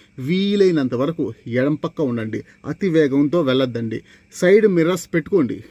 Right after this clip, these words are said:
ఎప్పటికప్పుడు సైడ్ మిర్రర్స్లో చూస్తూ బండి నడపండి. రోడ్డును, పరిస్థితుల్ని దేన్ని నమ్మొద్దండి.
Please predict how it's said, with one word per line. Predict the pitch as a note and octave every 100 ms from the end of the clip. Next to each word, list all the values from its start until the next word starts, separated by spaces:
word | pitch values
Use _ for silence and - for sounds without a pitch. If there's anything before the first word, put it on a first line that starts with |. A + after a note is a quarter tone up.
| -
ఎప్పటికప్పుడు | A2+ C3+ - E3 F#3 B2 A#2+ C#3+ E3+ - -
సైడ్ | - F3+ G3 G#3
మిర్రర్స్లో | F3 D#3+ D#3+ D3+ F3+ D#3
చూస్తూ | - A3 A3 F#3+ - A#3+ A#3 E3+ F#2
బండి | B2+ C#3+ F#3
నడపండి. | D#3 B2+ C3 B2 B2+ A2+ - _ -
రోడ్డును, | C3+ E3 F3 D#3+ D3 A#2 D3+
పరిస్థితుల్ని | F3 F3+ F3 C#3+ A#2
దేన్ని | D#3+ G3 A3 A#3 A#3+
నమ్మొద్దండి. | D#3 E3 C#3 B2 A2